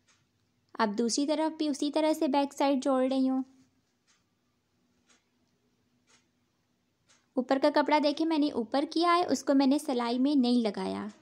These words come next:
अब जो कॉलर की ऊपर वाली साइड है उसे मैं अंदर की तरफ फोल्ड करके सिलाई लगाऊंगी। ये सिलाई मैं सामने से लगा के ला रही हूँ,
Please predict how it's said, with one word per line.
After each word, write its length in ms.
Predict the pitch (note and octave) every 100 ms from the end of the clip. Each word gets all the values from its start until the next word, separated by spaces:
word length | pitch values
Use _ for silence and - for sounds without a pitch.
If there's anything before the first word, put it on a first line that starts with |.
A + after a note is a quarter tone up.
| _ - -
अब 140 | C4+
जो 120 | B3 D#4
कॉलर 360 | D#4 C4 C#4
की 160 | C#4+ D#4
ऊपर 260 | B3+ A3 D#4
वाली 220 | E4+ F4
साइड 320 | E4+ D4+ C4+
है 100 | C#4+ C#4+
उसे 160 | D#4
मैं 120 | C#4
अंदर 260 | C#4 B3 C#4
की 140 | D4+ D4+
तरफ 280 | D#4 D#4+ D#4+
फोल्ड 260 | B3+ B3
करके 300 | B3+ C#4 D4
सिलाई 380 | D4+ C#4 A#3 A3+
लगाऊंगी। 600 | C#4 D#4+ D#4+ D#4+ D#4+ E4 E4 - _ -
ये 120 | C4
सिलाई 340 | C#4 C#4+ C#4+ D4
मैं 140 | D#4
सामने 480 | D#4+ B3 A#3 B3 D#4
से 120 | E4
लगा 280 | E4+ E4+ D#4+
के 160 | D#4 D#4+
ला 180 | D4+ C#4
रही 200 | C#4 C4+
हूँ, 160 | C#4+